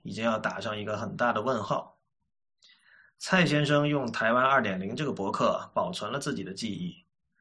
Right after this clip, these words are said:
甚至到了 Twitter 的时代，他还会仔细将自己的每条推文存成静态文本，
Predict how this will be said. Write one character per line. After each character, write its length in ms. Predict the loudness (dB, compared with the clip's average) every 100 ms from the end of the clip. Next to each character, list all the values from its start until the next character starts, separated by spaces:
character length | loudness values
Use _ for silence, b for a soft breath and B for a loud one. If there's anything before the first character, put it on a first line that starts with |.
| b b b b
甚 260 | -2 2 4
至 160 | 6
到 160 | 8 8
了 140 | 6
Twitter 340 | 4 2 4 4
的 140 | 2
时 200 | 0 0
代， 400 | 2 2 0 -8 _ _ -4
他 160 | 0
还 140 | 2 2
会 120 | 0
仔 220 | -4 -6
细 240 | -2 -2
将 220 | 0 0 0
自 120 | -4
己 120 | -4
的 100 | -4
每 200 | -4 -4
条 180 | -2 -2
推 200 | 0 2
文 340 | 2 0 -4 -10
存 200 | -10 -8
成 180 | -6 -6
静 240 | -2 -2 2
态 180 | 2
文 200 | 2 0
本， 180 | 0 0